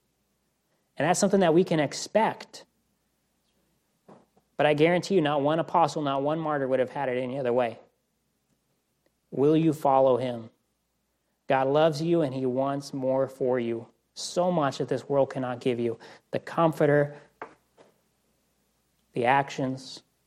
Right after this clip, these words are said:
Will you follow him? Um, I want to close. I, I, I threw a little curveball for, for Pastor Self here, and I asked him to close in a song. Um,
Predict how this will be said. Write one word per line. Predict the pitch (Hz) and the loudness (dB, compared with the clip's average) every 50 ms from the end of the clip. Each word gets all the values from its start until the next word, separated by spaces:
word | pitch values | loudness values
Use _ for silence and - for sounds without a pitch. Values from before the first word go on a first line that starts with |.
| _ _ _ _ - | _ _ _ _ -12
Will | 180 151 147 151 | -6 -2 0 2
you | 147 143 135 | 2 2 0
follow | 135 - 127 123 123 123 117 | 2 4 4 6 6 6 4
him? | 113 117 117 110 107 _ _ _ _ _ _ _ _ _ _ _ _ _ _ _ _ _ _ - | 2 0 -4 -6 -8 _ _ _ _ _ _ _ _ _ _ _ _ _ _ _ _ _ _ -4
Um, | 147 135 131 135 - - - | -2 -2 -2 -4 -8 -10 -6
I | - 160 | -2 2
want | 160 190 226 214 | 2 4 4 2
to | 190 | 0
close. | - - 185 180 175 170 151 | -2 0 2 4 4 4 4
I, | 147 143 143 147 143 147 | 2 0 -2 -2 -4 -4
I, | 170 160 | -4 -6
I | 139 139 | -6 -6
threw | 147 - 190 196 | -4 -2 0 2
a | 185 | 4
little | 175 170 156 | 4 2 2
curveball | 165 - - 165 156 151 143 147 139 135 123 | 0 -4 -4 -4 -4 -2 0 0 0 0 0
for, | - 131 123 123 | -2 -4 -4 -4
for | 120 - 131 | -4 -6 -6
Pastor | 117 - 135 135 131 - - 139 123 | -6 -4 -4 -4 -4 -6 -6 -10 -8
Self | - - 139 135 131 | -4 -2 -2 -2 -2
here, | - 131 123 | -4 -6 -6
and | 127 127 | -6 -6
I | 135 | -6
asked | 143 147 143 - | -6 -8 -8 -6
him | 165 143 | -4 -4
to | 123 | -4
close | - - - 147 147 135 139 | -2 0 0 0 2 2 0
in | 143 | -2
a | 139 | -4
song. | - - 143 139 135 123 113 107 - - _ _ - - - - _ _ _ - | -4 -2 2 2 2 2 0 -4 -10 -18 _ _ -20 -20 -20 -20 _ _ _ 0
Um, | 139 131 127 123 120 117 113 110 | 2 4 4 4 2 0 -2 -8